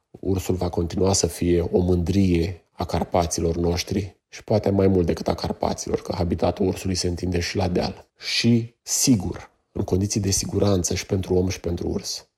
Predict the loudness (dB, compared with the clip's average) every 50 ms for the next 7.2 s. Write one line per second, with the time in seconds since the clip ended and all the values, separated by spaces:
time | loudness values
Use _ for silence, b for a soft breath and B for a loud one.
0 | _ _ _ 0 4 4 4 6 6 8 8 8 8 8 8 6 4 4 4 4
1 | 2 2 4 4 2 4 6 6 6 6 4 0 -4 -2 0 0 2 2 2 2
2 | 2 2 2 2 2 0 -2 -4 -4 -2 0 0 2 0 0 -2 -6 -6 -4 -2
3 | -2 0 -2 0 4 6 6 8 8 6 4 2 0 -2 -6 -6 -2 0 2 2
4 | 2 0 -2 -4 0 2 4 4 4 4 2 4 4 4 4 4 2 -2 -4 -6
5 | -6 -6 -2 0 0 0 2 0 0 0 0 -2 -2 -2 -4 -4 -4 -2 0 0
6 | 0 0 0 0 0 0 -2 -2 0 2 4 4 4 4 2 -2 -4 -4 -2 -2
7 | -2 -2 -4